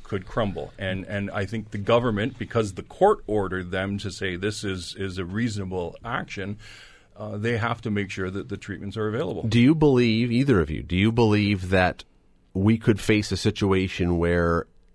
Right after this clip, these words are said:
Speaker 2: if given the freedom to not, um, refer, that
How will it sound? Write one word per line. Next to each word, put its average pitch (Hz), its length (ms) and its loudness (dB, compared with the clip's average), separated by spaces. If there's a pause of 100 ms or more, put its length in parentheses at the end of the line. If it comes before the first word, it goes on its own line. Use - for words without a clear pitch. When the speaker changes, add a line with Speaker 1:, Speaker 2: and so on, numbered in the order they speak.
Speaker 2:
if 135 260 2
given 123 460 6
the 104 80 4
freedom 113 580 4
to 98 260 2
not, 98 460 4 (460)
um, 85 580 2 (680)
refer, 87 540 2 (520)
that 110 260 4